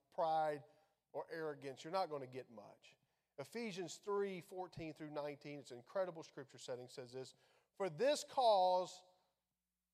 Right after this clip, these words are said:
I bow my knees unto the Father of our Lord Jesus Christ, of whom the whole family in heaven and earth is named."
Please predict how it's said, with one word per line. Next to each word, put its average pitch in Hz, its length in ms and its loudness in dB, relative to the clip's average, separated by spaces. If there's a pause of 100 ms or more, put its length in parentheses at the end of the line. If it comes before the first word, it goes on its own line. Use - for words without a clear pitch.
(100)
I 165 120 8
bow 202 420 8
my 233 240 4
knees 214 520 -2
unto 180 200 -2
the 160 100 -2
Father 180 480 0
of 151 100 -4
our 147 140 2
Lord 151 280 0
Jesus 180 280 -10
Christ, - 560 -12 (720)
of 143 140 0
whom 175 220 0
the 156 100 6
whole 190 220 2
family 190 360 0
in 170 100 -2
heaven 190 300 2
and 208 100 0
earth 202 260 -2
is 175 180 -8
named." 123 140 -4